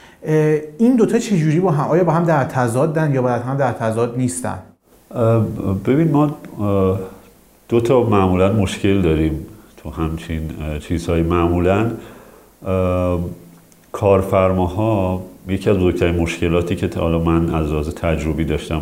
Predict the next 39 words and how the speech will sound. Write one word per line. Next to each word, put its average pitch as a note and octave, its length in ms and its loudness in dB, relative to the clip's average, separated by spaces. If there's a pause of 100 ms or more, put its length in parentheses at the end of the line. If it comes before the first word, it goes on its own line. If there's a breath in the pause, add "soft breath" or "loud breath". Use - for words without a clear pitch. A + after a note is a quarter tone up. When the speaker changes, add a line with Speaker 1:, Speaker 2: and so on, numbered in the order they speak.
Speaker 2:
باهاشون D#2 640 -6
این A2 160 -4
بوده A#2 280 0
که A#2+ 400 0 (400 loud breath)
وقتی G2 500 0
از F2+ 200 2
شما F2 320 -2
در E2+ 160 2
واقع E2 200 2
چیز E2+ 320 -2
اوریجینالی E2+ 960 2
می‌خوان، F2 500 -2
حتی، G#2+ 340 -2
اه، G#2+ 520 0
منظورشون F2+ 540 0
اینه A2+ 160 0
که A2+ 220 -2
از F2 220 -2
خودتون A2 640 0
هم G#2 280 0
دور F#2 180 0
بشید، D#2 340 -4
یعنی E2+ 240 2
از F#2+ 160 0
آثاری F#2+ 440 0
که G#2+ 120 -2
خودت G2 340 0
تولید E2 400 0
کردی E2+ 440 0
هم G#2 320 0 (640 loud breath)
دور G#2 200 4
بشی G#2 300 2
و F2 120 2
یک F2 220 0
چیز G2+ 140 0
جدیدی F2+ 520 2
برسی G2 380 -2
که A2 100 -4
شبیه F#2 720 0